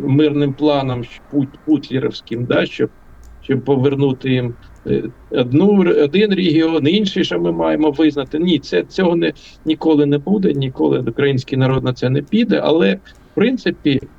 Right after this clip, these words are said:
е, платформу для такого, щоби, щоби дійсно в кінці кінців, е, значить, е, припинити вогонь, а потім і закінчити війну на вигідних для України умовах,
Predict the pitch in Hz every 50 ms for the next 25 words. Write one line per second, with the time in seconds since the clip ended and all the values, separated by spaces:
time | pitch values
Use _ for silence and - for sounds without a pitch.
0 | - - - - - - 156 147 143 - 139 156 185 185 - - - - 214 240
1 | 269 262 214 202 185 156 139 156 160 156 - 156 - - - 196 165 147 151 139
2 | - - - 156 147 131 131 143 139 139 - - - - - - - - - -
3 | 135 131 - - 156 151 143 151 143 139 - 151 185 185 156 - - 151 147 139
4 | 135 127 - - - - - - - - - 160 156 151 - 175 147 135 - 156
5 | 151 147 - - 170 160 151 143 - 143 143 139 135 131 127 123 127 127 123 120
6 | 127 131 135 143 139 135 135 127 127 - 135 131 - - - - 131 135 - -
7 | - - - - 127 127 127 127 127 127 123 120 - - - 151 - - 156 151
8 | 156 147 143 - 151 147 147 143 120 160 165 147 139 135 135 120 - - 151 143
9 | 139 - 143 131 - - 147 143 143 131 131 120 113 147 143 - - 151 139 131
10 | - 127 113 - 127 123 117 135 147 143 139 147 147 139 131 131 143 123 123 151
11 | 147 117 123 120 - - 123 - - - 123 123 - - - 127 131 131 131 139
12 | 160 165 190 214 254 277 254 208 156